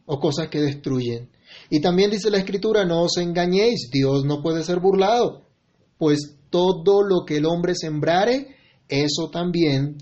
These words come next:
segará". Y la pregunta para nosotros, hermanos, es a cada uno de nosotros, ¿a quién estás obedeciendo?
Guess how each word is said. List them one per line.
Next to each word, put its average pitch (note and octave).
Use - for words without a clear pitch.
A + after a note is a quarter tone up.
segará". A2+
Y E3+
la F3
pregunta G#3+
para B3
nosotros, F#3+
hermanos, F#3+
es F#3+
a -
cada G3+
uno G#3+
de G#3
nosotros, F#3
¿a D#3+
quién A3+
estás G#3
obedeciendo? C#3